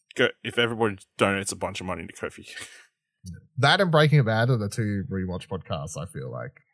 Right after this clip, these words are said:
Speaker 2: of stuff I've watched that I would love to do a podcast with you 'cause you've never watched them
Speaker 1: Mm.
Speaker 2: properly. As, well, you've watched some Clone Wars, but you've never watched Breaking Bad at all. So they're the two things I'd love to do, but yeah.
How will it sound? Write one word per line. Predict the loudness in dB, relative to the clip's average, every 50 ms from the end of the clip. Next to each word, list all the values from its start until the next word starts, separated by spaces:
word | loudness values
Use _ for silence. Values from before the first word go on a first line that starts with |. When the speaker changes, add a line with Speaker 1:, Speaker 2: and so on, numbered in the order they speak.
| _ _ _ _ _ _ _ _ _ -4
Speaker 2:
of | -2 -2 0
stuff | 2 2 2 2 2 2
I've | 0 2 2 0
watched | 0 0 0 0 0 -2 -2 0
that | 0 0
I | 0 0 -2
would | -2 -4 -6 -8 -8
love | -8 -10 -10 -10
to | -8
do | -6 -4 -4
a |
podcast | -4 -6 -8 -8 -4 -4 -2 -2 -2 -4 -6 -10 -8
with | -6 -4 -4 -4 -4
you | -6 -6 -6 -6 -6
'cause | -6 -6 -6
you've | -6 -6 -8
never | -8 -10 -10 -10
watched | -10 -10 -10 -10 -10 -14 -14 _ _ _ _ _ -8
them | -6 -4
Speaker 1:
Mm. | -4 -4 -4
Speaker 2:
properly. | -4 -6 -8 -6 -4 -2 -2 -2 -4 -6 -10
As, | -10 -10 _ -6
well, | -2 -2 0
you've | 0 0
watched | 0 0 0 -2
some | -4 -6 -6
Clone | -6 -6 -6 -6
Wars, | -6 -8 -6
but | -6 -6
you've | -6 -4 -6
never | -6 -6
watched | -8 -10 -10 -10
Breaking | -10 -10 -10 -10
Bad | -10 -10 -10 -12 -12 -12
at | -10 -10
all. | -10 -10 -12 _ _ _ -20 -20 -8 0
So | 4 6 8
they're | 10 10 8
the | 8
two | 6 6 6
things | 6 4 -2 -4
I'd | -4 -6 -6
love | -8 -10 -10
to | -10 -12 -12 -12 _ _ _ -18 -18 -18 -14 -10
do, | -10 -8 -8 -10 -12 _ -16
but | -14 -14
yeah. | -14 -14